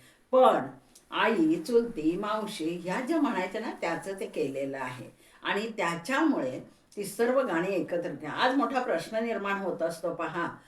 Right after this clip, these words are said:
की, अ, घाणा घालायचा, विधी करायचा, संस्कार करायचे, सोहळे संपन्न करायचे,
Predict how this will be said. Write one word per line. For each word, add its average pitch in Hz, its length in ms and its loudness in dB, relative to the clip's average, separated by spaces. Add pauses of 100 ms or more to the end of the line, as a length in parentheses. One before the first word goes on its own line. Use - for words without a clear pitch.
(260)
की, 180 280 2
अ, 175 260 2 (300)
घाणा 185 440 2
घालायचा, 170 500 2
विधी 214 340 0
करायचा, 156 560 0
संस्कार 208 480 -2
करायचे, 170 640 0
सोहळे 214 380 0
संपन्न 185 440 -6
करायचे, 175 640 -2